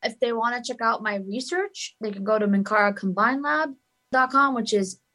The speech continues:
M I N K A R A, combine for C O M B I N E lab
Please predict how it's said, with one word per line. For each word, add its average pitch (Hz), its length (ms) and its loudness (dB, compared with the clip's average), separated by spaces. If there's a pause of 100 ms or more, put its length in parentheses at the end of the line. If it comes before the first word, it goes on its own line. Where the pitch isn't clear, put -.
(100)
M 208 140 -4
I 196 160 0
N 226 300 -4
K 202 300 -4
A - 40 -2
R - 220 -2
A, 240 300 0 (160)
combine 202 600 -6
for 180 320 -6 (320)
C - 340 -10
O 214 260 2
M 247 380 0
B 214 200 -2
I 190 260 0
N 190 340 -8
E 262 340 -6 (180)
lab 208 440 0